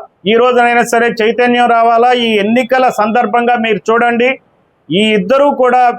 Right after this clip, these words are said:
ఈయనొద్దు, సరే ఆయనకేద్దాం అనే ధోరణిలో మనం తయారయ్యాం. వాళ్ళు ఏ రకమైనటువంటి ప్రజల్లో నమ్మకాన్ని కలుగజేయట్లే, నియంతల మాదిరిగా తయారు,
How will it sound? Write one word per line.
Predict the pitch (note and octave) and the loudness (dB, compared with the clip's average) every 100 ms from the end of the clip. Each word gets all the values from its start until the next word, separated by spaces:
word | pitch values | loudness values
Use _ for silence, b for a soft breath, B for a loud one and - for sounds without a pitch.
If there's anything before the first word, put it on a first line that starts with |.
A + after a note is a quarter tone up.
| - _ | -8 _
ఈయనొద్దు, | F3+ A3 A#3+ C4 F#3+ C4 C4 - | -4 0 0 0 0 0 0 -2
సరే | - A3+ | -2 0
ఆయనకేద్దాం | A#3+ A3 B3+ A#3+ B3+ G3+ A#3+ | 0 0 -2 0 -2 0 0
అనే | A#3+ B3 | 2 2
ధోరణిలో | A3 A#3+ B3+ B3+ | 2 2 2 2
మనం | A#3+ A#3 | 0 0
తయారయ్యాం. | A#3 A3+ A#3 A#3+ A#3 G#3 A#3 _ _ _ _ | 0 0 0 0 0 -2 -4 _ _ _ _
వాళ్ళు | B3 A3+ | -2 0
ఏ | G3+ G3+ | 0 2
రకమైనటువంటి | B3 B3+ B3+ B3+ B3+ B3 B3 B3 C4 | 0 0 0 0 0 0 0 0 -2
ప్రజల్లో | - G3+ G#3+ B3+ B3+ | -2 -2 0 0 0
నమ్మకాన్ని | G#3+ F#3 A#3 B3+ C#4 C4+ | 0 0 0 0 0 0
కలుగజేయట్లే, | B3 B3 A#3 A#3 A3+ A#3 A3 C#3+ - _ C3 | 0 0 0 -2 -2 0 0 0 -6 _ -4
నియంతల | D#3 G3+ B3 C4 - C4+ | 0 2 0 0 0 0
మాదిరిగా | B3+ B3+ B3 B3 B3 | 2 0 2 2 2
తయారు, | B3 B3 B3 A3 | 2 2 2 0